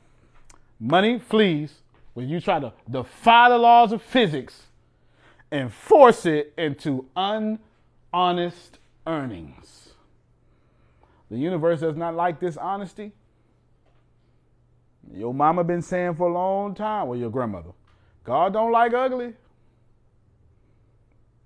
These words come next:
Mm-hmm. Now, or who follow it, alluring advice of tricksters. Now, I wanna erase all this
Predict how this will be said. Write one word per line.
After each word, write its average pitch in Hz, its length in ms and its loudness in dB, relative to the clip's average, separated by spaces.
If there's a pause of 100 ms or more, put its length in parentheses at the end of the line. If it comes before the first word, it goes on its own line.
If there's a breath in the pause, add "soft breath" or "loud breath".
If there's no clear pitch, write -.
(240)
Mm-hmm. 82 400 -10 (680)
Now, 123 340 -4 (1160)
or 165 200 4
who 151 240 -2
follow 277 680 6
it, 160 240 0 (800 soft breath)
alluring 247 800 4
advice 208 680 6
of 127 160 -4
tricksters. 120 520 2
Now, 120 60 -6
I 147 40 -4
wanna 165 160 -4
erase 139 280 -4
all 101 160 -4
this 98 320 -14